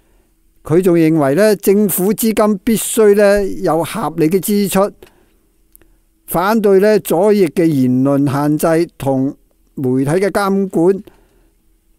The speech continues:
仲反對呢把法律呢變成政治嘅手段，更加唔同意呢民主黨對特朗普嘅各種起訴啦。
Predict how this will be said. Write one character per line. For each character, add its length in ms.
仲 180
反 300
對 160
呢 40
把 200
法 340
律 140
呢 120
變 200
成 240
政 360
治 100
嘅 120
手 240
段， 300
更 200
加 140
唔 200
同 240
意 140
呢 120
民 460
主 180
黨 340
對 280
特 100
朗 240
普 180
嘅 60
各 300
種 200
起 200
訴 240
啦。 120